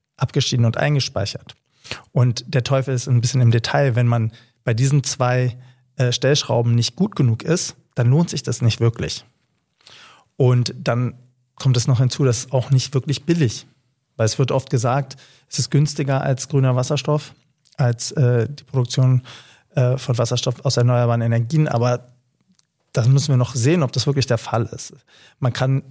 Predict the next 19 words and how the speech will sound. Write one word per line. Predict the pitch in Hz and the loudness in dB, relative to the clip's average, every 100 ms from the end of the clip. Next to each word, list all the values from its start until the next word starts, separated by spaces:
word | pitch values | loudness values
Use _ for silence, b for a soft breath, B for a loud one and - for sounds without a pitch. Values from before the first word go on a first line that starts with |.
| - | -12
es | 127 143 | -4 0
ist | |
immer | 156 143 | 2 2
leicht | 127 127 | 0 -2
zu | 156 | -2
sagen, | 135 131 127 | 0 2 2
ja, | 127 139 | 0 0
das, | 131 - - | -2 -6 -2
äh, | 143 127 - _ _ | 0 -2 -4 _ _
bestehende | - 135 - 147 165 165 | -2 0 0 0 2 2
Fördersystem | 143 135 135 135 127 - 139 135 | 0 0 0 0 -4 0 0 2
ist | - - | -2 -2
nicht | 120 | 0
ausreichend, | 131 - 139 147 | -2 -2 0 0
wir | 127 | 0
brauchen | 127 131 | 0 -2
noch | 117 | -2
was | 113 - | -4 -2
anderes. | 131 160 180 | -2 0 -2